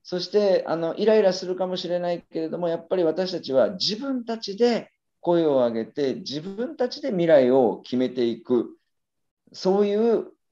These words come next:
システムというのを大事にしたいと思ってるんであれば、やっぱり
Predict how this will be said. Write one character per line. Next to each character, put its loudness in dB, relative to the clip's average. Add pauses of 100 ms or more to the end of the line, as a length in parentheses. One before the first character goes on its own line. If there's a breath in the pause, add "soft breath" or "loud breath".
(320)
シ 0
ス -6
テ 0
ム 2
と 2
い 4
う 2
の -2
を -2
大 -2
事 -6
に -4
し -10
た -4
い -8
と 0
思 -2
っ -16
て -4
る 0
ん -6
で -2
あ 0
れ -4
ば、 -4 (220 soft breath)
や -2
っ -6
ぱ 4
り -2